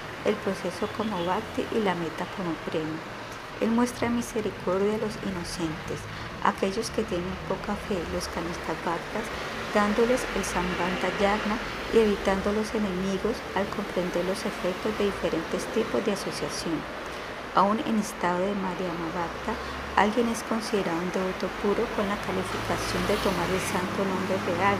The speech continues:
no el Amavasya. Como un verdadero Vaishnava, él es capaz de distinguir un Vaishnava de un no Vaishnava. Él es capaz de distinguir un Vaishnava de un no Vaishnava, de modo que puede evitar a satsanga y sadhuninda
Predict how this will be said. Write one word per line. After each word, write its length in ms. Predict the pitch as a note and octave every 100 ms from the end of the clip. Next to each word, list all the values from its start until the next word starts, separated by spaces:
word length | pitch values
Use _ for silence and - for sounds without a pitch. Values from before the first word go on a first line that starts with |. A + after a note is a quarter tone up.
| F3
no 80 | F3+
el 80 | F#3+
Amavasya. 640 | F#3+ F3 E3 F3+ F#3 - - - - - - - -
Como 220 | G#3 G3+
un 100 | G3+
verdadero 600 | A3 A3 G#3+ F#3 F3 F#3+
Vaishnava, 500 | G3 F3 - F3+ F#3 A3 - - -
él 120 | G#3
es 120 | G#3+ -
capaz 360 | G#3+ G#3 G#3+ G#3
de 80 | A3
distinguir 680 | G#3+ - F3+ F3+ F3+ G#3 C4+ -
un 160 | F#3+ F#3+
Vaishnava 720 | G3 F#3+ - F#3+ F#3 F3 F#3+ C#4+ A#3+
de 80 | G3+
un 160 | F#3 F#3
no 160 | F#3
Vaishnava. 600 | F3+ F3+ - F3+ E3 D3+ C4+ - - - - -
Él 160 | G#3 G#3+
es 100 | -
capaz 400 | A3 - G#3 G#3
de 80 |
distinguir 640 | G#3+ - - F#3 E3 G3+ G#3
un 160 | G3+ F#3
Vaishnava 640 | F3+ F3+ - F3+ F3 G3+ B3+ - - - - - - - - - -
de 80 | G#3+
un 100 | F#3+ -
no 180 | G3 G3+
Vaishnava, 500 | F#3+ - E3+ - - F3
de 100 | F#3+
modo 220 | F#3+ G3+ A#3+
que 80 | A3+
puede 240 | G#3+ F#3 G#3
evitar 300 | G3+ F3 F#3+
a 80 |
satsanga 680 | - E3 - D3 F3+ F#3 G3
y 60 | A#3
sadhuninda 720 | G#3 F#3 F3 G3 F#3+ F3+